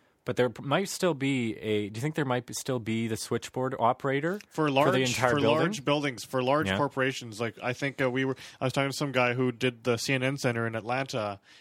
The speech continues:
Speaker 2: and another person who, who worked on a hospital in Atlanta as well. And you were just talking about how, like, how the system automated some of it, but, you know, you still had someone answering the phone calls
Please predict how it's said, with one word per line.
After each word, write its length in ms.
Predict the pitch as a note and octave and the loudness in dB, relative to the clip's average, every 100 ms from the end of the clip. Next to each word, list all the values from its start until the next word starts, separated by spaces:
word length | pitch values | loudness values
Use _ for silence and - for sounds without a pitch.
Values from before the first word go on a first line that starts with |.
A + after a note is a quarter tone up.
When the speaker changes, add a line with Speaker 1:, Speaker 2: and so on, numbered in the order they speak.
| _ | _
Speaker 2:
and 140 | A2+ A#2 | -10 -4
another 280 | B2+ C3 A#2 A#2 - | -2 -4 -6 -18 -8
person 280 | C3 B2 B2+ | -6 -6 -8
who, 100 | B2 | -8
who 100 | C3 | -6
worked 240 | B2 B2 B2+ | -6 -4 -2
on 200 | A#2 A2+ | -2 -2
a 120 | A2 | -4
hospital 760 | A2+ B2+ - B2 A2+ A2 G#2 - _ _ _ _ _ _ | -2 -2 -2 -2 -2 -2 -6 -12 _ _ _ _ _ _
in 80 | B2 | -10
Atlanta 380 | A#2+ A#2 A#2 B2 | -4 -2 -2 -4
as 100 | G#2 | -4
well. 300 | A2+ A2+ A#2+ | -2 -2 -2
And 440 | A2 A2 A2 A2 G#2 | -4 -4 -4 -8 -8
you 180 | A#2+ A#2+ | -6 -4
were 60 | |
just 140 | A#2+ - | -6 -2
talking 240 | A#2 A#2+ | -2 -2
about 180 | A2+ A2+ | -4 -2
how, 240 | A2+ A2+ | 0 0
like, 380 | A2 G#2+ - - - - - _ | 0 -4 -6 -14 -20 -20 -20 _
how 480 | - A#2 A2+ A2+ A2 - | -2 2 2 2 -4 -6
the 80 | A#2+ | -6
system 400 | - C3+ - B2+ | -2 -2 -2 -2
automated 440 | A#2+ C#3 C3 B2+ B2 | 2 2 4 0 2
some 160 | - C3+ | 0 0
of 160 | A#2 | 0
it, 300 | A2 - - - | -2 -4 -8 -8
but, 120 | A#2+ | -8
you 100 | B2 | -4
know, 80 | A#2+ | -4
you 140 | A#2+ | -2
still 160 | D3+ B2+ | 0 2
had 160 | A#2+ | 2
someone 200 | - A#2+ | 0 -2
answering 320 | A#2 A#2 B2+ A2+ | 0 0 -2 -6
the 60 | |
phone 220 | G#2 C#3+ | -4 -4
calls 80 | C#3+ | 2